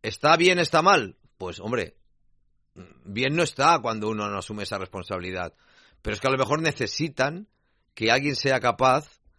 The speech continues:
de explicarles, de darles una vuelta a cuál es su pensamiento. Y esto es lo que,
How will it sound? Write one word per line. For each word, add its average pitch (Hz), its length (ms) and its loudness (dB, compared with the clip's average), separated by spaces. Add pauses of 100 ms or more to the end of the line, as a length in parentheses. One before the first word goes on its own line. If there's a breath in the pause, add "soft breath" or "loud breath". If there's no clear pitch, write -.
(380)
de 98 160 -4
explicarles, 101 960 -4 (760)
de 107 440 -6 (140)
darles 131 520 0
una 123 160 -2
vuelta 117 640 2
a 90 100 -14
cuál 95 200 -6
es 90 60 -10
su 92 100 -14
pensamiento. 82 680 -14 (1400)
Y 104 120 -6
esto 131 180 -2
es 156 80 0
lo 135 140 0
que, 107 320 -4